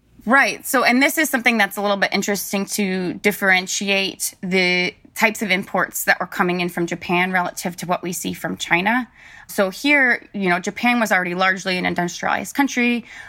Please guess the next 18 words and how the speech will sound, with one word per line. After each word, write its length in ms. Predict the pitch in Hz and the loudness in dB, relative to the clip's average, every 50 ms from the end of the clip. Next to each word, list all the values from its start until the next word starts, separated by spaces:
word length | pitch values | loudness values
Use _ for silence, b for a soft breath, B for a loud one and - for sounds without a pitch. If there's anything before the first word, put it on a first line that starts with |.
| B B | B B
We're 120 | 208 214 | 2 2
importing 600 | - 240 240 - 247 214 208 202 202 202 180 - | 4 2 2 2 2 2 2 2 2 -2 -2 0
really 180 | 208 220 226 220 | 0 2 2 0
sophisticated 880 | - 214 - - 196 - - 208 185 - 202 190 180 180 175 170 170 - _ | -2 -6 -4 -4 -4 -2 -2 -6 -4 -2 0 0 2 2 2 0 -2 -6 _
products, 600 | - - 226 226 202 190 202 220 - - - - - _ _ _ _ _ - | -2 0 2 2 2 2 0 -2 -4 -8 -12 -12 -12 _ _ _ _ _ -8
cars, 680 | - - 247 233 214 208 208 202 196 190 - - - B B B B B B | 0 2 4 4 6 4 4 2 0 -2 -6 -12 -12 B B B B B B
more 140 | 208 208 202 | 0 0 0
fuel-efficient 720 | - - - 262 262 233 233 233 - 196 202 - 185 - - | 0 0 2 2 4 4 2 0 -2 -4 -4 -4 -6 -2 0
vehicles. 580 | 254 262 247 254 - 247 240 226 226 233 - B B B B B | 0 0 0 0 0 0 0 0 0 -2 -4 B B B B B
We're 160 | 196 196 - | 2 2 2
importing 680 | - 208 208 - - 190 185 190 190 185 185 180 170 - - - | 2 0 -2 0 0 2 2 2 2 0 -2 -4 -6 -8 -10 -6
watches, 600 | 196 233 240 233 - - 233 196 202 208 208 - | 0 0 0 0 0 0 0 0 0 0 -2 -4
T 160 | - - 226 | -2 -2 -2
Vs, 440 | 190 190 196 196 185 190 190 185 - | -2 0 -4 -2 -2 -2 -2 0 0
electronics, 840 | - 185 190 - - - - 196 180 180 165 - - - - - - B B B B B B | 0 2 0 0 0 0 0 2 2 2 0 -2 -4 -10 -10 -10 -12 B B B B B B
branded 500 | 202 202 214 226 233 226 214 202 185 - | 0 2 4 4 4 2 2 0 -2 -2
products. 680 | - - 185 170 - - - - - - - - - b b b b b b b b b b b _ _ _ - | 0 2 2 2 2 0 -4 -4 -6 -10 -10 -10 -10 b b b b b b b b b b b _ _ _ 2
And 580 | 220 226 226 220 214 202 196 196 196 185 - | 4 4 4 4 2 2 0 0 0 0 -2